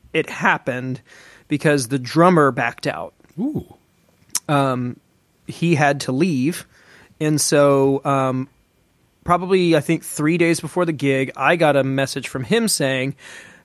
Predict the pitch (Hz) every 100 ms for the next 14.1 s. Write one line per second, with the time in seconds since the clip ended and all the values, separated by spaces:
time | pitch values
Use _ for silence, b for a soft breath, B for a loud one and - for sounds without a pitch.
0 | - 151 139 131 131 143 147 151 160 156
1 | 151 123 135 131 131 131 139 202 240 -
2 | 139 127 127 131 123 127 123 117 - 120
3 | 143 196 _ _ _ _ _ - 131 127
4 | 127 123 120 120 - 123 120 - 127 -
5 | - 143 139 135 139 - 139 123 127 139
6 | - 135 120 143 143 127 123 _ - 147
7 | 156 220 208 185 147 135 139 143 143 139
8 | 127 120 117 151 131 135 135 127 135 123
9 | 127 123 120 120 - - _ _ - 131
10 | 156 143 135 - 160 151 160 165 143 135
11 | 151 135 - - 190 185 170 151 151 147
12 | 139 135 135 139 139 131 135 131 147 135
13 | 131 131 131 127 123 - 117 117 135 110
14 | -